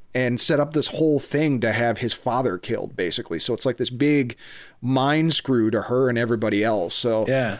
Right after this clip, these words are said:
Speaker 1: I don't wanna give any more spoilers out. Hopefully that's more enticing to people, especially to see how it fits in with, uh, the sequel. But it, it is a slow build. Watch the Japanese version of it. Watch it on Crunchyroll. Don't watch it on Adult Swim, because I think the other thing that breaks it up is, um, they had ads,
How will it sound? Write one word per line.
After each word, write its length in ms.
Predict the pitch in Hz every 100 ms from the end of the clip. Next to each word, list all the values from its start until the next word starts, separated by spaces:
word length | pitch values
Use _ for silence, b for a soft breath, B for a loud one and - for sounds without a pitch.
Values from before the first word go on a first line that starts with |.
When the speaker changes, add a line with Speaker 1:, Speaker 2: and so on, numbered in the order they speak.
| -
Speaker 1:
I 80 | 190
don't 120 | 214
wanna 140 | 226
give 200 | 180 196
any 100 | 185
more 140 | 180 143
spoilers 540 | - 139 151 170 175
out. 180 | 190 -
Hopefully 300 | 196 - 202
that's 300 | 170 156 - -
more 240 | 147 151
enticing 560 | 139 - 131 139 160 156
to 60 |
people, 320 | 156 170 175 160
especially 460 | - 143 - 147
to 60 | 127
see 180 | - 131
how 160 | 131
it 100 | 123
fits 360 | - 135 - -
in 220 | 127 131
with, 360 | 123 110 - -
uh, 180 | 104 95
the 140 | 113
sequel. 520 | - 131 - 160 160 B B B B -
But 300 | 135 127 -
it, 200 | 160 165
it 140 | 165 147
is 160 | 151
a 60 | 170
slow 240 | - 170
build. 320 | 143 139 131 -
Watch 340 | 131 151 -
the 80 | 185
Japanese 520 | 156 165 160 147 139
version 300 | 123 131 120
of 140 | 120 117
it. 100 | 123 -
Watch 320 | 120 135 -
it 80 | 147
on 100 | 135
Crunchyroll. 580 | - 127 - 123 127
Don't 200 | 123 135
watch 260 | 143 147 -
it 100 | 156
on 60 | 143
Adult 300 | 131 135 -
Swim, 260 | 135 131
because 240 | 127 139 156
I 80 |
think 220 | 147 175 160
the 100 | 139
other 180 | 143
thing 220 | 156 - 160
that 140 | 160
breaks 200 | 156 -
it 60 | 151
up 160 | 143
is, 240 | 131 113 B B B B B
um, 240 | 117 113 107
they 140 | 135
had 280 | 127 131 127
ads, 480 | 147 131 135 139